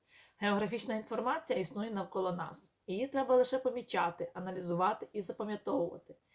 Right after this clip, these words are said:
Навіть у художній літературі є багато відомостей про природу, побут, культуру, традиції та життя людей. Адже більшість авторів, які пишуть про далекі подорожі, самі їх здійснювали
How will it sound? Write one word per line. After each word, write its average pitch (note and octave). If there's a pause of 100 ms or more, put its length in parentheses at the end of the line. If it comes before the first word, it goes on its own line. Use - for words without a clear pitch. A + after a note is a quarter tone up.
(280)
Навіть G3
у F#3
художній G#3+
літературі B3
є F#3+
багато F3+
відомостей A3+
про A#3
природу, G#3
побут, G3+
культуру, A3
традиції G3+
та F#3+
життя F3
людей. F3 (400)
Адже F#3
більшість A3+
авторів, A#3
які F#3
пишуть F#3+
про F#3
далекі F#3
подорожі, G#3 (220)
самі F3+
їх F#3+
здійснювали B3+